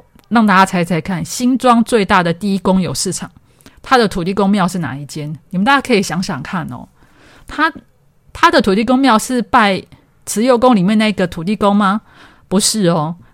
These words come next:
那是新庄福德祠吗？就，呃，新庄福德祠大概就是在三山国王附近的那间最老的土地公庙吗？也不是哦。其实新庄第一公有市场的土地公是轮祀的。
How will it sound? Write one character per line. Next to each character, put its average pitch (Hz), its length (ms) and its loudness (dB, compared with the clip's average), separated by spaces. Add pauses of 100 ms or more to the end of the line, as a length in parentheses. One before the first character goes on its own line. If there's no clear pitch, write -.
那 226 200 2
是 208 320 -2
新 247 320 0
庄 240 180 4
福 185 200 -4
德 170 220 0
祠 - 300 -4
吗？ 147 240 -8 (220)
就， 220 120 -6 (120)
呃， 196 160 2
新 262 160 -2
庄 311 140 2
福 220 160 -2
德 196 180 2
祠 185 160 -6
大 220 80 0
概 202 80 2
就 202 80 0
是 202 80 2
在 202 160 0
三 208 180 -2
山 202 220 0
国 170 140 0
王 156 260 -2 (220)
附 196 200 -4
近 170 300 -6 (880)
的 190 120 2
那 214 200 4
间 220 200 4
最 220 200 4
老 160 160 2
的 143 80 -2
土 165 160 -6
地 175 120 -4
公 180 180 0
庙 175 220 -2
吗？ 143 260 -8 (340)
也 175 200 2
不 175 220 0
是 226 320 2
哦。 160 300 0 (680)
其 247 200 -2
实 240 200 0
新 247 340 0
庄 254 340 4
第 247 160 2
一 247 60 2
公 233 200 2
有 170 120 0
市 214 220 -4
场 165 200 -4
的 156 140 -6
土 151 260 -8
地 214 160 -2
公 190 220 2
是 190 260 0
轮 160 360 0
祀 190 340 0
的。 135 240 -10